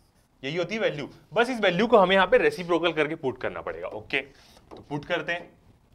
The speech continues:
तो ये ऊपर हो जाएगा, तो नीचे वाली टर्म जो एल है वो कहाँ आएगा, नीचे आएगा, और ऊपर क्या आएगा, के। तो के कौन सा आएगा, के इक्विवेलेंट आएगा, क्योंकि आर इक्विवेलेंट में हम पुट कर रहे हैं। ओके,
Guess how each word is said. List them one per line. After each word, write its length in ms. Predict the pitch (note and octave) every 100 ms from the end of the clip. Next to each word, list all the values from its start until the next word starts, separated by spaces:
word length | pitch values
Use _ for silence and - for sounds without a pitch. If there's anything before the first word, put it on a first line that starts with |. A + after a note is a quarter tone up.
| - _ - -
तो 60 |
ये 120 | A#2+ E3
ऊपर 260 | E3 C3+ F#3
हो 80 | F#3
जाएगा, 280 | F#3 F3+ F#3
तो 100 | F3+
नीचे 280 | D#3 D3+ F#3+
वाली 140 | F#3
टर्म 200 | F#3 F#3+
जो 260 | E3 E3+ - D#3+
एल 160 | F#3
है 80 | G3
वो 120 | F#3+ F3
कहाँ 220 | E3+ F#3
आएगा, 200 | F#3 G#3
नीचे 340 | C#3 A#2+ D3+
आएगा, 280 | A2 D#2+ E2+ _ _ _ _ -
और 120 | D#3+
ऊपर 240 | C3+ F3
क्या 160 | F3+ F3+
आएगा, 200 | F3 F#3+
के। 260 | - B2+ F#2 - _ _
तो 60 | B2
के 240 | - F3 G#3
कौन 240 | G#3 G3+
सा 120 | G3+ G#3
आएगा, 240 | G3+ G#3 G#3+ _ - - -
के 100 | E3
इक्विवेलेंट 640 | D#3+ B2 F3 G3+ G3 G3 G3
आएगा, 220 | F#3 F#3
क्योंकि 220 | F3+ F3+
आर 280 | - C3+ D#3+
इक्विवेलेंट 480 | E3 F3+ F#3 F3+ F3+
में 80 | F3+
हम 100 | F3
पुट 180 | F3+ F3+
कर 180 | F3
रहे 100 | E3
हैं। 60 | D#3
ओके, 300 | A#2+ -